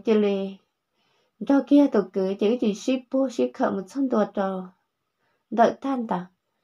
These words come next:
Thế tôi cứ chỉ lì mất cũng thi kia xương thi, chị tôi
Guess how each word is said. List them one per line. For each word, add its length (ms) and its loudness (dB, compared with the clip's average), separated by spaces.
Thế 160 4
tôi 140 6
cứ 200 2
chỉ 120 4
lì 1000 4
mất 220 4
cũng 200 0
thi 180 4
kia 140 6
xương 260 0
thi, 300 -2
chị 160 -2
tôi 100 0